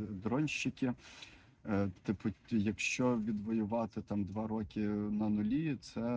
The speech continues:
наносить, е, незворотній ефект на тіло тієї чи іншої людини. Кожен раз такій людині потрібна заміна. Е, дещо ці всі мобілізаційні реформи двадцять четвертого року дали свій результат.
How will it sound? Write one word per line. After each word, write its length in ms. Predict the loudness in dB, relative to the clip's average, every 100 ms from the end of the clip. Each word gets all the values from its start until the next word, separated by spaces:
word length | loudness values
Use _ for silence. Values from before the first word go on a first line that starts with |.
| -2
наносить, 1000 | -2 0 0 0 0 -4 -4 -4 -6 -6
е, 40 | -4
незворотній 1080 | -2 -2 -4 -4 -2 -2 -4 -2 -2 -2 -10
ефект 540 | -10 -4 -4 -6 -16 -20 -20 -20 -20 _ _ _ -20 -10 0
на 360 | 4 4 2
тіло 420 | 0 -2 -2 -2 -4 _ -8
тієї 380 | -2 0 2 0
чи 180 | -2
іншої 320 | -2 -2 -2 -2
людини. 560 | -2 0 0 0 -2 -4
Кожен 340 | -6 -4 -2
раз 420 | -2 -2 -4 -12 -16
такій 220 | -12 -6
людині 360 | -4 -2 -2 -2
потрібна 480 | -6 -10 -2 0 2
заміна. 440 | 0 -2 -6 -8 -12 -18 -20 -20 -20 -20 -20 _ -4
Е, 240 | 0 0
дещо 640 | 0 0 0 0 0 0 0
ці 180 | -4 -6
всі 200 | -4 0
мобілізаційні 840 | 0 0 -2 -2 -4 -4 -4 -2
реформи 460 | -4 -6 -4 -2 -2
двадцять 420 | -2 -6 -6 -6
четвертого 580 | -6 -4 -4 -4 -4 -2
року 460 | -2 -4 -2 0 0
дали 360 | 0 0 0
свій 280 | -4 -2 -2
результат. 680 | -2 -2 -4 -2 -2 -4